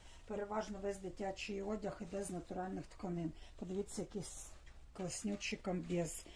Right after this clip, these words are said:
На дівочку сім-вісім рочків пише. Просто обалденний комбез. Був би на дорослого, забрала б собі. Жартую, звісно. Трикотажні суконочки. Дуже такі прикольні. Різні розміри.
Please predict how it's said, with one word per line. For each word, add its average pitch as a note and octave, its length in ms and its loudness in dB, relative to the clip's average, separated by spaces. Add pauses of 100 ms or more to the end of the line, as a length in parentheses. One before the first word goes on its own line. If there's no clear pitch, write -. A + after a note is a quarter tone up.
(180)
На F3+ 120 6
дівочку G3 520 6
сім-вісім G3 640 0
рочків - 520 0 (100)
пише. - 400 -4 (560)
Просто G#3 360 0
обалденний F3 600 2
комбез. F3 460 2
Був G3 200 0
би F#3+ 160 -2
на F3+ 100 0
дорослого, F#3 600 -2
забрала F3 420 -4
б - 100 -10 (120)
собі. A3+ 340 -6 (640)
Жартую, F3 680 2
звісно. F3+ 560 0 (580)
Трикотажні G#3+ 680 0 (120)
суконочки. F#3+ 880 -2 (640)
Дуже G3 280 2
такі F3 300 0
прикольні. F3+ 840 4 (1000)
Різні F3+ 360 2
розміри. F3 640 2